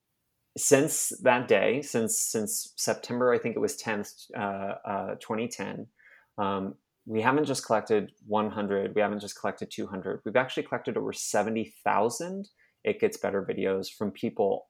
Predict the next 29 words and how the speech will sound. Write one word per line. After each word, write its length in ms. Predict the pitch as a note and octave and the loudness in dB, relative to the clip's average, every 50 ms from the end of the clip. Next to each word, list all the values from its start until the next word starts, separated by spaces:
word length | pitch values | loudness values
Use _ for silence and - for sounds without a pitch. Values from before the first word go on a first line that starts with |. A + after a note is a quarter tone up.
| _ | _
all 400 | - G#2 G#2 G#2 G2+ G2+ G2 F#2+ | 2 4 6 6 6 6 4 2
over 180 | G2 F#2 - G2 | -2 -2 -4 -4
the 120 | F#2 F#2+ | -4 -6
globe. 400 | - - F#2+ F#2 F2+ F#2+ - - - _ _ _ _ - - - - - _ _ | -8 -4 -4 -4 -2 -2 -4 -6 -10 _ _ _ _ -20 -20 -20 -20 -20 _ _
Um, 380 | - G#2+ G2+ G2 F#2+ F#2+ F#2 - _ - _ | 0 2 2 2 0 -2 -4 -8 _ -4 _
and 160 | - A2+ A2 G2+ | 2 2 4 4
these 360 | A#2 A#2 A#2 A#2 A2+ G#2 - | 4 6 6 4 4 2 -2
have 260 | - - A2+ G2 - | -2 -2 -2 -2 0
been 280 | - G2+ G2 G2 G2+ G2+ | 0 0 0 0 -2 -2
celebrities, 920 | - - - G2+ F#2 F#2 G2+ A2+ A#2 - C3+ B2 B2+ B2 B2 A#2+ A2 - | 0 0 0 0 0 2 2 2 4 4 2 2 2 2 2 0 -2 -2
these 220 | - G#2+ F#2+ - - | -4 -4 -4 -4 -6
have 100 | G#2 F#2+ | -6 -6
been 180 | G2+ G2 - - | -6 -6 -6 -6
everyday 500 | - F#2+ G#2 G#2 G2+ - - A2 A2+ B2 | -8 -8 -8 -8 -10 0 4 4 4 4
people, 680 | A#2+ - - - B2 B2 - A#2+ A#2 A#2 A2+ A2 A2 - - - - _ _ _ | 2 -2 -4 -6 -6 0 4 6 8 8 8 6 4 -4 -14 -20 -20 _ _ _
um, 140 | G#2 G2 F#2+ | -6 -4 0
these 220 | G2+ A2 G2+ - | 0 -2 -2 0
have 200 | - G#2 F#2 E2+ | -2 -2 -2 0
been 400 | - G2 F#2+ F#2+ G2 G2 G2 F#2 - _ _ _ _ _ _ _ _ | 0 0 0 0 -2 -4 -6 -8 -12 _ _ _ _ _ _ _ _
influencers 760 | C3+ B2+ B2 A#2 - - C3 B2+ B2+ C3 B2 - A#2+ A#2 A2 A2 | 4 4 4 4 2 -2 -2 0 0 0 2 2 2 2 2 0
and 120 | G#2+ G#2+ | 0 0
YouTubers 560 | A2 A2+ A2 - - - B2+ A#2 A2+ A2 G2+ | 0 0 -2 -4 -4 -2 0 2 2 2 0
as 140 | G2+ G2 F#2 | -2 -4 -6
well. 520 | G2 F#2+ A2 A2 A2+ A2+ A2+ A2+ G#2+ - - - - _ _ _ | 2 2 4 4 4 4 2 2 -2 -4 -8 -18 -20 _ _ _
Um, 320 | - G2+ F#2+ G2 G2+ G2 - - _ | -4 -4 -2 -2 -4 -4 -6 -10 _
this 180 | - A2+ G#2+ - | 0 0 0 2
has 160 | - A#2+ G#2+ | 0 0 0
been 300 | - - A2 G#2 G#2 G2+ | 2 2 2 2 2 0
politicians 1000 | - - - - - F#2 - - - C3 B2+ - - C3 B2 B2 B2 A#2+ A2+ | -4 -6 -8 -8 -8 -8 -10 -4 -2 -2 -2 0 0 0 0 2 0 0 0